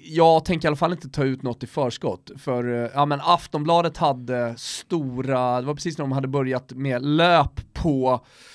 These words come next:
eh, Sportbladet. Alltså, så de körde dubbla löp, både vanliga ettan och, och sportens då.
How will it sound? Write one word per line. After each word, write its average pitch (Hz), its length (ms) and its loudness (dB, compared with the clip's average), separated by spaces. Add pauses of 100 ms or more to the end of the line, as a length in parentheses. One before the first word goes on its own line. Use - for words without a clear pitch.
(220)
eh, 120 400 -2
Sportbladet. 170 1000 0 (200)
Alltså, - 220 -14
så 117 120 -12
de 123 100 -8
körde 120 420 -8
dubbla 156 600 -4 (840)
löp, 123 340 -4
både 127 300 -4
vanliga 127 420 -2
ettan 123 420 -6
och, 107 380 -8
och 110 80 -8
sportens 139 480 -6
då. 101 160 -12